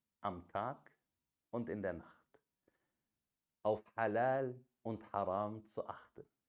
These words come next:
das Erlaubte und das Verbotene zu bewahren, dass du gut bist zu den Menschen, deren Rechte nicht verletzt. Das alles sind Dinge, die uns Tag ein, Tag aus beschäftigen. Wir müssen darauf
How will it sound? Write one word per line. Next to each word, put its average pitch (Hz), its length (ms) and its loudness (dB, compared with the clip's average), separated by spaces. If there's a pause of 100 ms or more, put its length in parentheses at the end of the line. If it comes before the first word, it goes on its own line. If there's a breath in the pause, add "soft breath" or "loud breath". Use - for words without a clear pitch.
(260)
das - 200 -4
Erlaubte 110 680 0 (380)
und 110 180 -4
das 90 160 -4
Verbotene 120 840 -4 (180)
zu - 200 -6
bewahren, 95 580 0 (560)
dass 120 360 0
du 113 180 -2
gut 135 360 -4
bist - 200 -10
zu 120 100 -2
den 113 180 0
Menschen, 104 360 -6
deren 113 380 0
Rechte 117 460 -4
nicht 113 260 -8
verletzt. - 500 -4
Das 135 320 -4
alles - 640 -6 (680)
sind 120 380 2
Dinge, 202 480 2
die 131 220 0
uns 135 260 -2
Tag 127 320 2
ein, 180 220 -2
Tag 143 240 -2
aus 156 220 -2
beschäftigen. 190 720 -6
Wir 143 100 0
müssen 156 1200 -4 (260 soft breath)
darauf 151 760 2